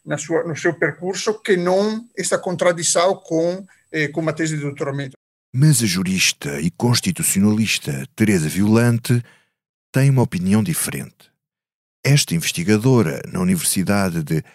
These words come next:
Speaker 2: Erlangen-Nuremberg e professora na Universidade Lusófona diz que não é possível ter sol na eira e chuva no nabal. Este tipo de incoerência prejudica tanto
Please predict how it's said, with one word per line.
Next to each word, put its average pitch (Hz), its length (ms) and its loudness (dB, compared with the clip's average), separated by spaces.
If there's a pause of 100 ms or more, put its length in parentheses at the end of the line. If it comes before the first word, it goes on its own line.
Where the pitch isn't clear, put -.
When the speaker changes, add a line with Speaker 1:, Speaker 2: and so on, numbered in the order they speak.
(280)
Speaker 2:
Erlangen-Nuremberg 107 1500 2 (260)
e 135 80 2
professora 127 840 0
na 95 100 0
Universidade 90 560 0
Lusófona 104 580 2 (400)
diz 82 140 -6
que - 120 -8
não 135 280 4
é 131 60 4
possível 104 720 0 (400)
ter 82 200 -2 (280)
sol - 280 -2
na 98 160 4
eira 95 400 2 (220)
e 135 60 2
chuva 80 260 -2
no 92 100 2
nabal. - 440 -4 (280)
Este - 300 -2
tipo - 300 -10
de 120 100 -6
incoerência 101 800 0 (480)
prejudica 104 480 -4
tanto 107 500 -2